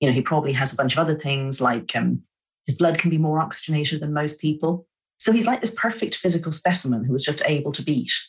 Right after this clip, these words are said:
all other men when he was at the height of his career. Um, now imagine you had a woman who had all of those things.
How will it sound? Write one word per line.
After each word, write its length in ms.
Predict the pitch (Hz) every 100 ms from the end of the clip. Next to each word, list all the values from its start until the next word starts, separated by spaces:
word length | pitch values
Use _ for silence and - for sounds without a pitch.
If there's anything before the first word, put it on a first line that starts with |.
| _ _ _ _
all 200 | 175 170
other 180 | 147 143
men 360 | 156 - - 107 _
when 120 | - 127
he 80 |
was 140 | 123 -
at 80 | -
the 80 |
height 260 | 139 135 127
of 100 | 135
his 260 | 117 117 -
career. 520 | - 160 - - - _ _ _ _ _ _ _ -
Um, 260 | 185 180 180
now 240 | 202 240
imagine 400 | 240 208 185 180
you 100 | 165
had 140 | 156
a 40 | 147
woman 360 | 175 165 117
who 140 | 123 131
had 180 | 139 131
all 180 | 117
of 100 | 113 -
those 240 | 120 -
things. 520 | 110 110 104 - -